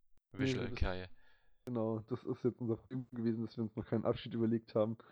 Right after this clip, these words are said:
Speaker 2: Deswegen würde ich einfach sagen, macht's gut, Leute. Ich wünsche, also ich wünsche allen unseren Zuschauern, wenn überhaupt einer uns zugucken will, <laughs> ähm, noch einen schönen
Speaker 1: Natürlich.
Speaker 2: Tag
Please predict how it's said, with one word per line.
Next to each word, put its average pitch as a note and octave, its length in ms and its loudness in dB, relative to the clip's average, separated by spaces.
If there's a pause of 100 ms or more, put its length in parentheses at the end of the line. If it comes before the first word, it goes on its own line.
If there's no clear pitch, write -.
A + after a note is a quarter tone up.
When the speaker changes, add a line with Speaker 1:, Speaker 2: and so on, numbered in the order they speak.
(280)
Speaker 2:
Deswegen C3 360 0
würde C#3+ 120 4
ich A#2 100 -2
einfach C3+ 420 -2
sagen, C#3 400 4
macht's - 260 -6
gut, F3 180 2
Leute. D3 360 4 (320)
Ich - 100 -20
wünsche, C#3+ 680 4
also B2+ 280 4
ich B2 120 -2 (100)
wünsche C#3 180 -4
allen C#3 180 4
unseren B2+ 240 -4
Zuschauern, C#3+ 640 0 (340)
wenn C3+ 160 4
überhaupt C3+ 340 4
einer C3+ 380 4
uns B2+ 200 -10
zugucken C3 360 -6
will, D3 200 6 (120)
<laughs> - 720 -6
ähm, B2+ 240 2
noch C3 160 0
einen C3 300 -2
schönen C#3 200 0
Speaker 1:
Natürlich. D3+ 180 -4
Speaker 2:
Tag D#4+ 100 -8